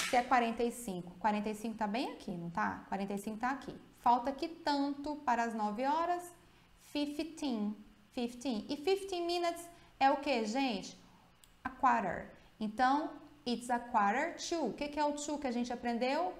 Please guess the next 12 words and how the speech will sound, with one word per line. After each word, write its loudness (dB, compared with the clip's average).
Para 6
as. 0
Então, -4
it's -6
a 0
quarter 2
to -2
nine. -4
It's -4
a -4
quarter 0
to 4